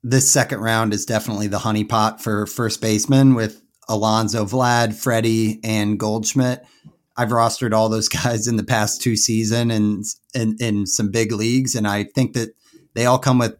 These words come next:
different strengths and weaknesses. So, I mean, I was a little surprised when Witt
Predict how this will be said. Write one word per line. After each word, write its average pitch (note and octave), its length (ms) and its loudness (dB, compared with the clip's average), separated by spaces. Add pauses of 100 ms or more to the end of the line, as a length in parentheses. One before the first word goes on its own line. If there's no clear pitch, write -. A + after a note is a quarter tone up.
different A#2+ 440 -4
strengths A#2+ 420 0
and A2 120 0
weaknesses. C#3+ 640 2
So, A2+ 320 2 (540)
I B2+ 100 0
mean, B2+ 140 4
I D3 80 4
was D3+ 160 2
a C3+ 60 4
little A#2+ 320 2
surprised A#2+ 880 0
when A2 200 0
Witt C#3 300 -2